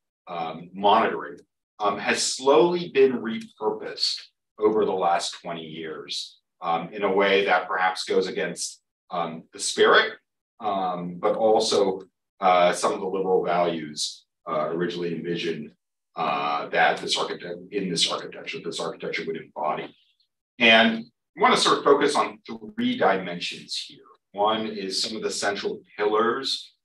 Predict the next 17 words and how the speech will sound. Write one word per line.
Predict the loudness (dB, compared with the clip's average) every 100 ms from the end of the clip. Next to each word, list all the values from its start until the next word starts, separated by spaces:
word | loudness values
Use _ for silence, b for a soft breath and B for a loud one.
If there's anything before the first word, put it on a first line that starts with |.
| _ _
uh, | -4 -2 -2 -4 -6
international | 0 4 4 4 0
organizations | 0 -2 -2 -6 -6 -8 -10
and | -10 -12 -16 _ _
that | -8 -6
we've | -6 -6
seen | -4 -2 -2 -4 -8 _ _ -8
repurposed | -6 -6 -8 -2 0 2 0 0 -6
and | -4 0
that | 0
have | 0
tilted | -4 -2 -2 -2 -4
towards | 0 2 2 0 -6 -8 _
both | 0 0 0
China | -2 4 4 6
and | 4 4 -2 -4
Russia | -2 0 2 0 -2